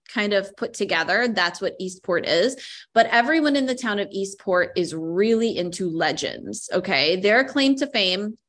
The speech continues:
in Eastport is that they're the most cursed town in the United States. They have, like, seven cemeteries. They have all of these legends that are passed down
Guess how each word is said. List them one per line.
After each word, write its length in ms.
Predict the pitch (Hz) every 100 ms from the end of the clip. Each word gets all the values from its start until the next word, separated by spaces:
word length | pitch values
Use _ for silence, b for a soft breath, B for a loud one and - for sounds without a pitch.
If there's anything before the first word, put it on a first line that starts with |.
| _
in 120 | 226 240
Eastport 460 | 240 233 214 208
is 80 | 185
that 160 | 202 190
they're 80 |
the 120 | 180 190
most 340 | 240 277 -
cursed 400 | - 220 220 -
town 260 | 214 180 180
in 80 |
the 80 | 180
United 400 | 180 170 160 151
States. 540 | - - - - - - _ _ _ _ _ -
They 140 | 196 220
have, 180 | 220 180
like, 220 | 165 170 B B _
seven 420 | - 349 294 311 294
cemeteries. 960 | 262 240 240 240 208 208 196 202 202
They 140 | 175 180
have 180 | 170 -
all 240 | 208 247 285
of 160 | 240
these 340 | 240 220 202 185
legends 480 | 190 196 202 185
that 140 | 185 180
are 80 | 175
passed 440 | - 180 185 -
down 420 | 190 180 175 170